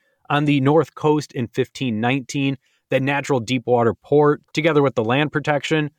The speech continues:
made Havana a site that was attractive to a growing number of settlers. In fact, they moved the governor's residence to Havana in fifteen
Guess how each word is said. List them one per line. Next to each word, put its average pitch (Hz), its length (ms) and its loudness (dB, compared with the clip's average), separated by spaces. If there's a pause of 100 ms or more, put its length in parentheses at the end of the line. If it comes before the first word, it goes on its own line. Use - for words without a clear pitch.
(180)
made 160 240 0
Havana 156 360 0
a 131 40 -2
site 139 240 0
that 131 100 -4
was 127 140 -2
attractive 131 460 -2
to 120 140 -2
a 110 40 -6
growing 156 600 2
number 127 340 0
of 107 220 -6
settlers. 123 720 0 (340)
In 143 100 -6
fact, 147 220 -4
they 170 80 2
moved 160 240 4
the 156 140 0
governor's 165 440 0
residence 117 440 -2
to - 80 -4
Havana 123 380 -2
in 120 340 -6
fifteen 143 560 -2